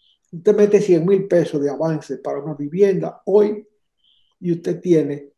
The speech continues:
un valor que todos los días se, eh, se crece. En consecuencia, la ruta es inversa. Mantiene eso en dinero y el dinero cada vez tiene menos capacidad de compra.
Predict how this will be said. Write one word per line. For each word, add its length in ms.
un 420
valor 580
que 120
todos 340
los 220
días 320
se, 600
eh, 260
se 280
crece. 540
En 100
consecuencia, 880
la 220
ruta 400
es 140
inversa. 560
Mantiene 640
eso 200
en 80
dinero 680
y 80
el 80
dinero 340
cada 220
vez 160
tiene 200
menos 280
capacidad 480
de 100
compra. 320